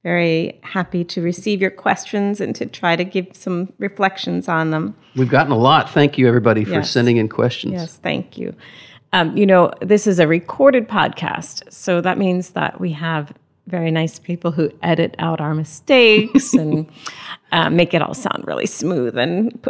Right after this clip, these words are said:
Speaker 1: well put together. Mark, who does our editing, also sometimes likes to throw in a little blooper at the end. So if you've never listened through, like, the ending of our podcast, even past the music, you might be missing out on some
Speaker 2: On
Speaker 1: funny
Speaker 2: our
Speaker 1: little
Speaker 2: bloopers. <laughs>
Speaker 1: bloopers that get thrown in there at the end. But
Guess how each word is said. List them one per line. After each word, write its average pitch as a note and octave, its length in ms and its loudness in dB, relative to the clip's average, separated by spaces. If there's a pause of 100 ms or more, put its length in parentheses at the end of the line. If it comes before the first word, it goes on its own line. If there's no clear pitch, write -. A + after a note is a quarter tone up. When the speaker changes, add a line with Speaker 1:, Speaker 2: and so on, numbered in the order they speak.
Speaker 1:
well F#3 220 4
put - 160 -2
together. F3 520 2 (500)
Mark, E3 360 0
who D#3+ 340 0 (120)
does E3+ 180 6
our E3 160 6
editing, F3 500 4
also E3 380 2
sometimes E3 440 -2
likes - 260 -4
to - 200 -4 (140)
throw F#3 240 4
in F3+ 140 4
a E3 60 2
little D#3+ 200 2
blooper G#3+ 440 4
at F3+ 140 4
the - 140 0
end. G3 300 4
So A3+ 100 2
if G3+ 100 2
you've G#3+ 120 2
never B3 340 6
listened A3 540 4
through, G#3+ 640 6
like, E3 400 4
the E3 720 0
ending A#3+ 480 6
of F3+ 100 4
our F3 180 6
podcast, F3+ 640 2
even G#3 200 2
past G#3 260 0
the F#3 80 2
music, F3+ 540 4
you E3 60 -2
might G3+ 140 4
be C4 80 4
missing A3 360 4
out F3+ 260 4
on E3+ 180 2
some E3+ 200 -2
Speaker 2:
On F#3+ 80 0
Speaker 1:
funny F3 220 4
Speaker 2:
our E3+ 100 6
Speaker 1:
little E3 320 4
Speaker 2:
bloopers. - 460 2
<laughs> D#3+ 80 -8
Speaker 1:
bloopers F#3 480 6
that D#3+ 180 2
get E3 200 0
thrown E3+ 220 2
in E3 140 0
there D#3+ 100 2
at F3 140 -2
the F3+ 120 0
end. E3 320 2
But - 240 0